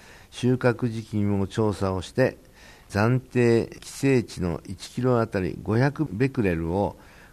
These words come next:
上回るものは出荷を規制するようにしますと言ってますね。えー、放射性物質の影響は大気、雨、海と自然界を巡回しますし、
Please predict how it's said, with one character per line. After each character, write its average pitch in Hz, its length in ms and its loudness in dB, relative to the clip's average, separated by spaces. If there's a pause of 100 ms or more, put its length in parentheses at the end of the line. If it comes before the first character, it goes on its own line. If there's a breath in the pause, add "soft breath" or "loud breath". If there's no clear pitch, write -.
上 123 220 6
回 170 200 6
る 165 80 2
も 131 140 2
の 147 120 -2
は 139 200 -4
出 - 140 -14 (140)
荷 117 80 0
を 104 140 0
規 - 100 -16
制 131 280 0
す 135 140 -10
る 147 100 -2
よ 139 160 -2
う - 20 -2
に 110 120 -6
し - 140 -14
ま 78 180 -8
す - 140 -18
と - 80 -8
言 87 80 -4
っ - 40 -14
て - 140 -10
ま 69 140 -8
す - 100 -16
ね。 147 280 -2 (720 loud breath)
え 107 120 0
ー、 104 40 0
放 139 200 2
射 139 200 0
性 139 200 2
物 127 180 0
質 - 200 -10
の 101 60 0
影 98 220 0
響 95 260 -4
は 82 260 -2
大 135 260 0
気、 - 240 -20 (360)
雨、 110 360 -4 (440)
海 139 240 4
と - 360 -10
自 - 200 -14
然 151 260 4
界 95 240 -2
を 85 220 -2
巡 104 280 -2
回 156 240 0
し 127 100 -4
ま 131 140 -2
す - 140 -12
し、 90 320 -6